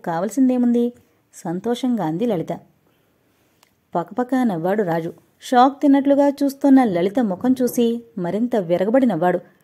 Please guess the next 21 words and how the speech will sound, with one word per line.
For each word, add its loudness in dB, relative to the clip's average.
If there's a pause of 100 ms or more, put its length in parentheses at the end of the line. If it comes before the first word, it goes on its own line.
(500)
పొంగి 2
పొంగి 2
కెరటాల్లా 2
వస్తోన్న 2
నవ్వును 2
ఆపుకోవడానికి 0 (140)
విశ్వప్రయత్నం 0 (140)
చేయవలసొచ్చింది. -2 (920)
"లాభం -2
లేదు -2
లలిత, 0 (200)
ఏం 0
లాభం 0
లేదు," 0 (460)
నవ్వు 0
నాపుకునే 4
ప్రయత్నంలో 2 (100)
నవ్వు 0
మధ్య 2
అస్పష్టంగా 2
అన్నాడు. 2